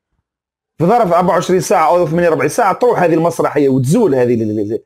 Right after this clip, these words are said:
ال-، الفكاهة هذه بالنسبة للمسرحية هذه الكوميدية تزول. إلى ما زالتش، إذا لما يكون عمر بهلول رئيس الاتحادية لما نتفاجئوش، أمر عادي وطبيعي، لأن مسؤولين الدولة ساكتين، وخاصة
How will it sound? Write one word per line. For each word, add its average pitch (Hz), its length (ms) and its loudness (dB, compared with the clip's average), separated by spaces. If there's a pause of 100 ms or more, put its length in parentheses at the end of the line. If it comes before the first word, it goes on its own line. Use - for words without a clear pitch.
(260)
ال-، 123 140 0
الفكاهة 147 600 0
هذه 147 80 2
بالنسبة 143 380 0
للمسرحية 156 680 0
هذه 120 80 0
الكوميدية 156 640 0 (460)
تزول. 180 400 0 (200)
إلى 311 120 0
ما 214 100 2
زالتش، 127 560 -4 (140)
إذا 180 160 0
لما 208 420 0
يكون 180 360 0
عمر 165 280 0
بهلول 143 300 0
رئيس 127 240 -2
الاتحادية 117 480 -4
لما 330 200 -2
نتفاجئوش، 202 640 -2
أمر 208 160 0
عادي 214 240 0
وطبيعي، 143 540 -2 (240)
لأن 240 440 0 (280)
مسؤولين 147 400 0
الدولة 233 460 0
ساكتين، 202 520 -2
وخاصة 190 680 -2